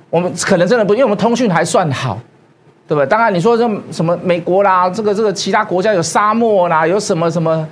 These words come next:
山谷啦，那个有特别需求，那个特别，特别多，特讯号特别弱的地方，说真的，他们真的很，比我们还需要所谓的低轨卫星。那为什么我们台湾要做低轨卫星，而且一定要做？为什么？战略地位嘛。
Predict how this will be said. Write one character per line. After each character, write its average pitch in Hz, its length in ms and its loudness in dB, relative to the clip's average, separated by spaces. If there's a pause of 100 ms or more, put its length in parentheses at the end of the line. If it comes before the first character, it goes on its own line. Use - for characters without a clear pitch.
(260)
山 233 340 0
谷 147 280 -2
啦， 139 300 4
那 247 60 2
个 196 100 4
有 156 80 2
特 208 160 2
别 175 160 0
需 190 200 -4
求， 135 200 0
那 185 60 0
个 202 100 0
特 214 160 0
别， 165 200 0
特 226 180 0
别 180 140 0
多， 202 180 0
特 220 140 0
讯 220 200 -2
号 202 80 2
特 196 100 0
别 180 120 0
弱 190 160 2
的 160 60 0
地 180 140 -2
方， 156 180 0 (280)
说 220 180 0
真 220 140 0
的， 185 60 2
他 208 100 2
们 185 100 0
真 208 140 0
的 196 60 2
很， 170 180 -4
比 226 120 2
我 262 100 2
们 175 100 0
还 175 140 2
需 202 140 -4
要 202 80 2
所 151 140 -2
谓 175 60 2
的 147 80 0
低 156 160 -4
轨 131 100 0
卫 131 180 0
星。 117 220 -6 (540)
那 320 200 0 (680)
为 359 220 2
什 262 140 2
么 233 100 2
我 220 60 2
们 233 100 2
台 247 120 2
湾 311 120 2
要 302 120 4
做 294 140 2
低 277 140 0
轨 220 100 4
卫 240 160 4
星， 185 280 0 (160)
而 269 80 2
且 240 160 0
一 240 80 0
定 302 140 2
要 285 180 2
做？ 220 260 2
为 285 140 2
什 220 120 2
么？ 151 260 0 (1160)
战 147 220 0
略 151 180 0
地 135 260 -2
位 127 260 0
嘛。 98 160 -6